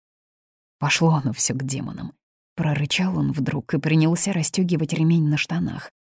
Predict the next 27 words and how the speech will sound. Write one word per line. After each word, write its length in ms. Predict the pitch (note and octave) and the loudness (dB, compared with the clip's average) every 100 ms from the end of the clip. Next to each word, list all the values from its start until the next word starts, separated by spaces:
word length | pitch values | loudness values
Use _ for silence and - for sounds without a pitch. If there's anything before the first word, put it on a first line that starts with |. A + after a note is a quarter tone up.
| _ _ _ F3 | _ _ _ 4
Делать 400 | F3 F#3+ F3+ E3+ | 6 6 4 2
это 160 | F#3+ | 4
ему 200 | F3+ F#3+ | 6 4
приходилось 600 | - E3 E3+ G#3 F#3 - | 2 -2 0 0 2 0
одной 240 | D3+ F3+ F3 | 0 0 0
рукой, 400 | F3 - A3+ - | -4 -4 -4 -4
потому 300 | - D#3 F3 | -2 0 0
что 180 | - | -4
второй 420 | - C#3+ G3+ B3 A3 _ _ - | -8 -8 -4 -4 -6 _ _ 4
он 180 | G3 | 6
ласкал 360 | F#3 G#3 - A#3 | 6 2 0 2
мою 260 | G#3+ G3+ G3+ | 2 2 0
грудь, 320 | A3+ A#3 - _ - | -4 -6 -10 _ -4
заставляя 520 | D#3 D3+ D#3 D#3 D#3 | 0 0 0 2 4
меня 240 | D3+ D3+ C#3 | 4 4 4
выгибаться 600 | D#3 D#3+ E3+ D#3+ D#3 C#3+ | 2 0 0 -2 -2 -4
от 120 | B2 | -2
наслаждения. 840 | C3 - C3+ - - - - - - _ _ _ _ - | -2 -2 -2 -4 -4 -8 -8 -10 -12 _ _ _ _ 4
Я 160 | F3+ | 8
уже 180 | F3+ F#3+ | 8 8
не 100 | F#3 | 8
могла 300 | F3+ F#3 F#3+ | 6 4 2
связно 440 | - E3+ F3 E3 | 0 -2 0 2
мыслить. 560 | E3 E3 D3 - - - _ _ _ | 2 2 0 -2 -6 -14 _ _ _
Да 100 | E3 | -2
какой 380 | - - - - | -2 -4 -6 -10
там? 120 | - | -16